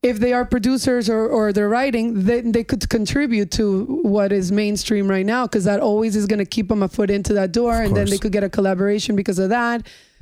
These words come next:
Speaker 1: There's an artist that you and I know from
Speaker 2: Mm-hmm.
Speaker 1: Spain
Speaker 2: Yes.
Speaker 1: that he does that. He's very, he's very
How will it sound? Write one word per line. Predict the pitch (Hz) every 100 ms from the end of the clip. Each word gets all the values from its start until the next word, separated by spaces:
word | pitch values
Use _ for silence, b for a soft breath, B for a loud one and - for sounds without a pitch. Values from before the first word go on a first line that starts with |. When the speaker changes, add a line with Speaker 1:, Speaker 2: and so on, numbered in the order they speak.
| B
Speaker 1:
There's | 214 226
an | 233
artist | 220 226 226
that | 214 202 196 262
you | 208
and | 202
I | 208 208
know | 233 226 220 233 b b
from | - -
Speaker 2:
Mm-hmm. | 131
Speaker 1:
Spain | 233 233 208 220 254 b b b
Speaker 2:
Yes. | 131 139 196
Speaker 1:
that | 202
he | 196 208
does | 220 277 240
that. | 196 185
He's | 196 185
very, | 185 214 233 254 269 359 349
he's | 196 196
very | 190 220 240 294 302 370